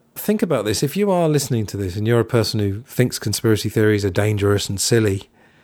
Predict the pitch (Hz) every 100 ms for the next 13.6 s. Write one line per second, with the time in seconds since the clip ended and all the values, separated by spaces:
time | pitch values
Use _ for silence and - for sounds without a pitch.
0 | _ - 180 180 139 120 120 104 104 104
1 | 113 120 113 117 110 120 104 101 98 101
2 | 110 90 - 117 143 165 - 135 113 107
3 | 104 101 - 95 113 101 92 - _ _
4 | _ - 104 - _ _ _ _ 101 -
5 | 131 120 110 107 104 101 101 117 113 -
6 | 104 - - - 147 139 135 - - 139
7 | - 123 113 113 107 95 92 - _ _
8 | 101 98 110 104 104 104 - 95 98 101
9 | 110 101 98 98 95 95 92 - - -
10 | - _ - 104 101 110 117 - 104 -
11 | 113 104 - 101 - 98 95 95 95 98
12 | 120 101 98 92 - 98 95 95 95 101
13 | 95 - 101 95 95 95